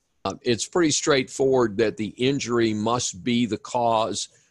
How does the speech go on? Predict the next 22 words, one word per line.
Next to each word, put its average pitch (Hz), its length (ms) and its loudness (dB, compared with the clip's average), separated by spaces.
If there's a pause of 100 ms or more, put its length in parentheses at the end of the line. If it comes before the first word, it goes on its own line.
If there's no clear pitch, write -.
(200)
of 107 360 2
the 104 100 0
wrongdoing. 110 1120 2 (440)
And 101 300 0
in 113 200 -2
most 131 340 2
cases, 151 500 0
again, 110 420 0 (100)
as 107 320 -2
our 104 180 -2
society 113 800 0
has 95 280 -4
become 95 380 -6
more 110 440 0
and 104 100 -2
more 107 300 0
pro-plaintiff, 107 1120 -2 (420)
it 98 260 -4
doesn't 127 420 0
take 139 380 0
as 104 300 2
much 120 640 0